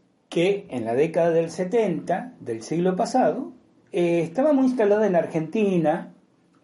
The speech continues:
en, en, en el ambiente ufológico sudamericano, pero particularmente en Argentina, esta idea de que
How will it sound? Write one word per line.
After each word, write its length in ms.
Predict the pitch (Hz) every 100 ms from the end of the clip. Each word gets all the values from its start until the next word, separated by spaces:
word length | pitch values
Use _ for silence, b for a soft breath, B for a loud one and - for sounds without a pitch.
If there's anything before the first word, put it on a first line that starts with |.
| _
en, 440 | - - - 214 -
en, 180 | 233 254
en 440 | 233 - 233 233
el 260 | 240 233 233
ambiente 340 | 240 294 285
ufológico 480 | 254 196 226 220 202
sudamericano, 640 | 180 175 170 180 160 135
pero 160 | 143 135
particularmente 680 | 156 170 160 170 196 196 180
en 60 |
Argentina, 720 | 160 - 170 180 156 127 254 - B B B -
esta 200 | 247 262
idea 300 | 220 220 220
de 180 | 175 175
que 360 | 185 190 -